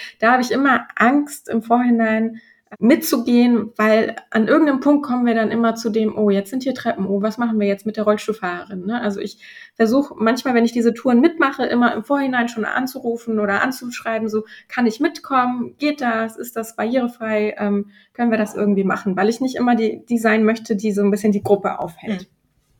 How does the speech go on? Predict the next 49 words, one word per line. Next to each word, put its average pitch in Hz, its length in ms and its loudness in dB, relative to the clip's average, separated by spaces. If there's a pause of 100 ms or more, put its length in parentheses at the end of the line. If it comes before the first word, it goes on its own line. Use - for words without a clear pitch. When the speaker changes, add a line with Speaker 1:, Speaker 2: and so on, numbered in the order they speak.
(920)
Speaker 1:
Und 240 580 2
dann 233 140 4
war 247 180 6
ich 330 100 0
eben 269 180 0
in 240 140 2
Hamburg 311 340 4
in 247 100 0
diesem, 226 500 0
äh, 220 200 0
Zentrum 302 720 -4
und 226 560 0 (100)
hatte - 200 2
aber 214 140 2
nicht 339 200 2
Bescheid - 340 -2
gesagt. 220 360 -4
Ich - 100 -14
hatte 214 140 -10
das 208 180 -6
irgendwie 233 260 0
versäumt. 214 540 -2 (520)
Und, 226 360 0
äh, 208 80 -2
dann 220 360 0 (120)
kam 247 320 0
eben 233 200 2
dieser 214 180 2
Gruppenführer 254 540 0
zu 240 160 -6
mir 247 200 -2
und 226 80 0
meinte, 226 380 -2
"Oh, 330 280 0 (360)
du 285 160 -6
bist 294 140 0
also 277 160 0
mit 285 100 4
dem 220 100 -2
Rollstuhl 320 300 0
unterwegs? 339 560 -2 (300)
Das 262 160 -2
ist - 80 -4
eine 240 100 0
Herausforderung, 311 760 0
aber 240 180 4
kriegen 240 200 2
wir 220 80 4
hin." 175 440 0